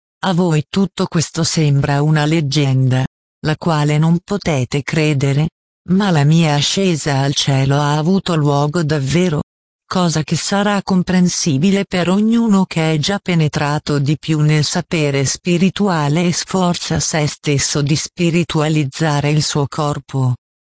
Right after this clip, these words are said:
Allora anche lui ascenderà all'eterna luce, soltanto che questo rimane nascosto ai prossimi e lo deve anche rimanere, per non costringerli alla fede.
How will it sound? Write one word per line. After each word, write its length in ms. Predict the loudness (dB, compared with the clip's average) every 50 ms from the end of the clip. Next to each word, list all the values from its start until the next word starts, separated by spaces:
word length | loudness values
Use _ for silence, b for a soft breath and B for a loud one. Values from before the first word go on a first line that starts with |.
| _ _ _ _ _ _ -2
Allora 460 | 0 0 2 2 2 0 0 0 2
anche 280 | 0 0 0 0 0 0
lui 400 | 2 2 2 2 2 2 0 0
ascenderà 680 | 0 -2 -2 0 0 0 0 0 0 0 0 0 0
all'eterna 680 | 0 0 0 0 -2 -2 -2 -2 0 2 2 2 2
luce, 460 | 2 2 0 0 0 -2 -4 -4 -6 -8 _ _ _ _ _ _
soltanto 840 | -6 -4 -2 -2 -4 -4 -4 -4 -2 0 2 2 0 0 -2 -4
che 180 | -6 -4 -6 -6
questo 420 | -4 -2 -2 -2 0 -2 -2 -2
rimane 500 | 0 2 2 2 2 2 2 2 2 2
nascosto 760 | 2 2 0 0 -2 -4 -4 -4 -2 -2 -2 -2 -4 -4 -2 0
ai 220 | 0 0 -2 -2
prossimi 640 | -2 -2 0 0 0 0 0 0 2 2 2 2 2
e 60 | 2
lo 120 | 0 0
deve 480 | 0 0 0 0 0 0 0 0 0 0
anche 380 | 0 0 0 0 0 0 0 0
rimanere, 720 | 2 2 2 2 2 2 2 2 2 2 0 0 -2 -2 -6 _ _ _ _ _ _ _
per 200 | _ -4 0 2
non 180 | 2 2 2 0
costringerli 1040 | 0 -2 -2 -4 -4 -4 -2 0 2 2 4 2 2 2 0 0 0 0 0 0
alla 260 | 0 0 0 0 0 0
fede. 520 | -2 -2 -2 0 0 0 -2 -2 -2 -4